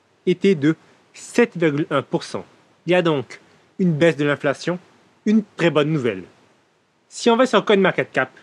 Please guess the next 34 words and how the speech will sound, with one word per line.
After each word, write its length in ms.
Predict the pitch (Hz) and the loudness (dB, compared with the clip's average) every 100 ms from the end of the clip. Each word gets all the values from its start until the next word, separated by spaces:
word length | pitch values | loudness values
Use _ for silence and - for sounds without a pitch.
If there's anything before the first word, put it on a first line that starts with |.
| _ | _
on 80 | 147 | -4
peut 100 | 254 | -2
voir 440 | 226 165 131 113 - _ _ _ _ | 2 2 2 -2 -12 _ _ _ _
que 80 | - | 4
le 180 | 185 170 | 4 4
marché 360 | 160 160 - 196 | 2 0 2 0
des 100 | 151 | 0
crypto-monnaies 680 | - 190 190 151 131 156 165 _ _ _ | -2 0 0 0 0 -2 -4 _ _ _
a 120 | 165 | 0
accueilli 440 | 156 - 196 180 160 _ _ _ _ - | 0 2 2 2 0 _ _ _ _ -8
cette 300 | - 143 127 | -4 -4 0
baisse 220 | 170 160 | 2 2
de 80 | 131 | 0
l'inflation 640 | 127 - 120 - 165 196 - _ _ _ - | -2 -4 -6 -4 -4 -4 -8 _ _ _ 2
comme 200 | 180 165 | 2 2
une 160 | 143 | -4
bonne 280 | 123 143 123 | -2 -4 -2
nouvelle. 320 | 135 117 92 90 _ _ _ _ _ _ _ - | -4 -6 -10 -12 _ _ _ _ _ _ _ -12
La 60 | 127 | -12
plupart 400 | - 185 202 185 | -6 0 0 2
des 100 | 165 | -2
cryptos 400 | - 185 - 101 - | -2 -6 -6 -10 -12
sont 200 | - - | -12 -6
dans 120 | 131 | -2
le 80 | 139 | -2
vert. 240 | 120 98 90 _ _ _ _ _ - | -2 -6 -10 _ _ _ _ _ -8
On 80 | |
a 100 | 139 | -4
même 300 | 143 165 131 104 110 | 0 0 -2 -8 -6
le 140 | 143 | 0
Bitcoin 540 | 196 247 - 139 110 101 - _ _ _ _ _ _ | 2 2 0 -2 -2 -10 -16 _ _ _ _ _ _
qui 140 | - | -2
est 60 | 160 | 0
monté 540 | 151 185 226 - 110 | 2 2 0 -2 -6